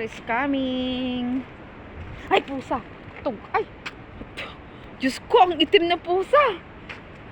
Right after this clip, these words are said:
Ay. Grabe, ang kaba ko. Ang malapit po ng mako nyo. Ay, Diyos ko, grabe, oh. Pusa na itim. Nakakatakot.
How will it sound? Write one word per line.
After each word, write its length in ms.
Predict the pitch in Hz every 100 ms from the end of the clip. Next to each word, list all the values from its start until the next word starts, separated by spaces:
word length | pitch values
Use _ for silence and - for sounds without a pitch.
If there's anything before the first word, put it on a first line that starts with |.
| -
Ay. 320 | 508 466 - - - - - - - - -
Grabe, 300 | 285 320 311
ang 100 | 339
kaba 300 | 330 302 311
ko. 100 | 330
Ang 220 | 320 320
malapit 320 | 320 311 311 -
po 80 | -
ng 240 | 320 311 311
mako 160 | 311
nyo. 140 | 311 311 - - - - - - - -
Ay, 160 | 359
Diyos 160 | 254 233
ko, 140 | -
grabe, 580 | 226 233 254 247 226 294
oh. 240 | 339 415 339 - - - - - - - - - - - - -
Pusa 460 | 277 285 269 - 311
na 80 | 302
itim. 680 | 269 - 403 427 302 269
Nakakatakot. 720 | 262 269 294 302 277 - 339